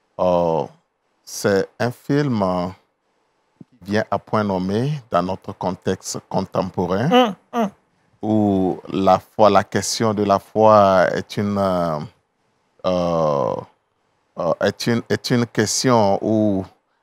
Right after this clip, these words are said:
Speaker 1: la foi devient un problème, euh, insaisissable
Speaker 2: Mm.
Speaker 1: à l'humanité. Les uns les autres se demandent si vraiment nous pouvons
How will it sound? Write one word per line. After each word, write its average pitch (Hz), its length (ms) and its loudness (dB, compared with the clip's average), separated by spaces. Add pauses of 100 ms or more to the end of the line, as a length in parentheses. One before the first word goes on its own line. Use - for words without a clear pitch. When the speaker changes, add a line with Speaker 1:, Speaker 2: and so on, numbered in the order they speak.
Speaker 1:
la 98 100 -4
foi 117 260 2
devient 101 680 2 (420)
un 120 100 -6
problème, 110 680 2
euh, 92 180 0 (640)
insaisissable 104 1000 0
Speaker 2:
Mm. 233 320 0 (460)
Speaker 1:
à 202 80 2
l'humanité. 101 840 2
Les 107 260 2
uns 110 100 2
les 104 240 2
autres 107 260 -2
se - 160 -6
demandent 104 480 -2
si 120 360 -2
vraiment 107 560 0
nous 117 120 -4
pouvons 101 440 -6